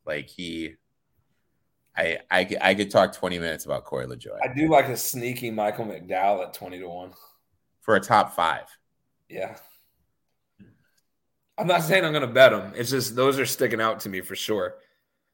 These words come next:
Speaker 2: We go to a top ten, there's not enough juice in it.
Speaker 1: Um,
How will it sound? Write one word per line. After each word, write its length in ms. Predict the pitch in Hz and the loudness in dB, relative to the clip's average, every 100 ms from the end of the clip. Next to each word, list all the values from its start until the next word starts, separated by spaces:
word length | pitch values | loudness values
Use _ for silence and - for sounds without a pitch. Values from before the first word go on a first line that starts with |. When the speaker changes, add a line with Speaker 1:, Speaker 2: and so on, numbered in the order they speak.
| _ _ _ _ | _ _ _ _
Speaker 2:
We 80 | - | 0
go 120 | 123 | 4
to 100 | 143 | 6
a 60 | 131 | 6
top 340 | 127 117 101 | 4 0 -2
ten, 260 | - 127 120 | -2 0 2
there's 200 | 107 107 | 0 -2
not 140 | 117 | -2
enough 280 | 117 110 95 | 0 -2 -4
juice 360 | 87 104 107 - | -6 -6 -6 -6
in 80 | 87 | -8
it. 160 | 87 - _ _ _ _ _ _ _ _ _ _ _ _ _ _ _ _ | -12 -16 _ _ _ _ _ _ _ _ _ _ _ _ _ _ _ _
Speaker 1:
Um, 920 | 92 92 90 87 85 82 82 113 143 | -6 -4 -4 -6 -10 -12 -10 -8 -8